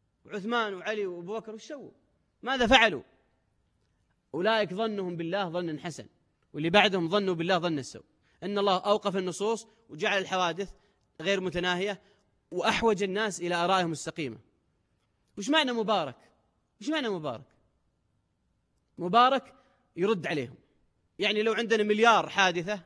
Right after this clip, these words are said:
وعندنا آية واحدة من بركتها أنها ستجيب عن مليار سؤال، وهي آية واحدة، مثل قول الله عز وجل:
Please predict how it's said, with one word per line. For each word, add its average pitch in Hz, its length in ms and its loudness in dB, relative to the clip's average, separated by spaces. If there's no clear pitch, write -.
وعندنا 214 500 2
آية 185 100 4
واحدة 185 440 0
من 214 200 2
بركتها 240 640 2
أنها 220 160 -2
ستجيب 202 480 -8
عن 220 140 -4
مليار 226 360 8
سؤال، 139 280 -8
وهي 214 220 -2
آية 160 100 0
واحدة، 123 260 -10
مثل 190 240 -4
قول 208 140 -2
الله 202 120 0
عز 185 160 -2
وجل: 190 280 -6